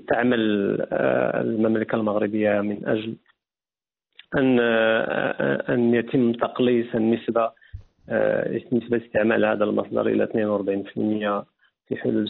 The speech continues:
سنة ألفين وخمسة وعشرين. آه، بالنسبة للتقرير الأمريكي،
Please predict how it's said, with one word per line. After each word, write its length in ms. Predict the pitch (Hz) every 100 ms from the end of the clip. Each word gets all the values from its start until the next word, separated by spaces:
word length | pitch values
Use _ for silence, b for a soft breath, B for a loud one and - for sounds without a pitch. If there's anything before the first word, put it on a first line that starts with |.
| -
سنة 200 | 113 110 -
ألفين 520 | 117 127 110 - 110
وخمسة 420 | 107 - 113 113 113
وعشرين. 520 | 107 117 117 135 135 b b b b -
آه، 260 | 123 120 120
بالنسبة 460 | 131 127 131 139
للتقرير 560 | 135 135 127 - 131 131
الأمريكي، 1040 | 127 120 - 117 120 123 123 - 123 120